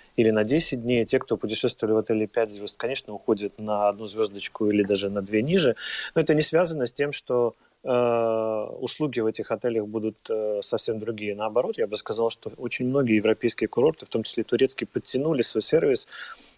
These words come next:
и понимают, что борьба за клиента идет большая, они должны загрузить свой отель, например, или свой самолет до последнего кресла, чтобы ничего не пропало. Но тенденция такая, что люди хотят сэкономить, и это без-, безусловно так,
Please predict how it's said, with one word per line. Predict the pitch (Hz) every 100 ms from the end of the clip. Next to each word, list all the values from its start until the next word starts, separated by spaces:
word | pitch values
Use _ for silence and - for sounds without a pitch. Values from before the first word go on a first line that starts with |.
| -
и | 123
понимают, | 113 120 120 151 143
что | - - 120 117 110 107 107 - - - -
борьба | 123 117 127
за | 117
клиента | - 117 113 113
идет | 110 110
большая, | 107 110 - 156 160 123
они | 107 123 131 127 - -
должны | 117 117 131 143 139
загрузить | 113 120 123 135 131
свой | - 123 117
отель, | - 135
например, | 117 104 117 117 107
или | 110
свой | - 123
самолет | - 117 143 117
до | 151
последнего | 135 - 131 113 117 113
кресла, | 135 170 - 131 - - -
чтобы | - 127 131
ничего | 135 - 160 143
не | 117
пропало. | 110 117 - 101 98 - - - -
Но | 135 147 139
тенденция | 131 127 123 151 -
такая, | 120 135 156
что | - 131
люди | 135 113
хотят | - - 127
сэкономить, | - 110 113 131 165 196 -
и | 170 117
это | 104
без-, | 104 113 110
безусловно | 104 113 113 117 123 110 104
так, | 107 165 202